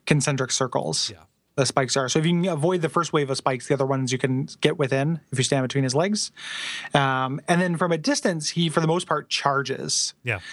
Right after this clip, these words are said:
Speaker 1: Um, does this kind of, like, silly charge attack. Um, and that's it. Like, there's not too much to this guy. Like, I got hit a lot.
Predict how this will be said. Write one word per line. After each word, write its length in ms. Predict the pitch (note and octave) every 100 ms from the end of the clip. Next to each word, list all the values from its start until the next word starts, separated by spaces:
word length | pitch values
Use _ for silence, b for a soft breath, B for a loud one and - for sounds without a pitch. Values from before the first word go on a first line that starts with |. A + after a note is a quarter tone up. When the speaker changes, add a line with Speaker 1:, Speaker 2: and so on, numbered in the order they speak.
| B _
Speaker 1:
Um, 540 | D3 C3 B2+ B2+ B2+ D3+
does 160 | C#3+
this 100 | C3
kind 180 | - C#3 C3+
of, 40 |
like, 320 | C3 B2+ F3+
silly 520 | C3+ D3+ C#3 C3 B2+ - _ _ _
charge 260 | - C#3+ C3
attack. 440 | C3+ C3+ C3 - -
Um, 440 | C#3+ C3 C3 C3+ C3 B B B B B -
and 120 | G#3
that's 140 | D4
it. 140 | C#4 A3+
Like, 100 | E3+
there's 160 | E3+
not 180 | G3+ B3+
too 160 | - G#3
much 200 | A3 - _ -
to 120 | -
this 160 | F#3+ -
guy. 180 | A#3+ B3
Like, 140 | F3+
I 80 | D#3+
got 200 | G3+ G3+
hit 180 | - F3
a 60 |
lot. 300 | F#3+ G3+ A3+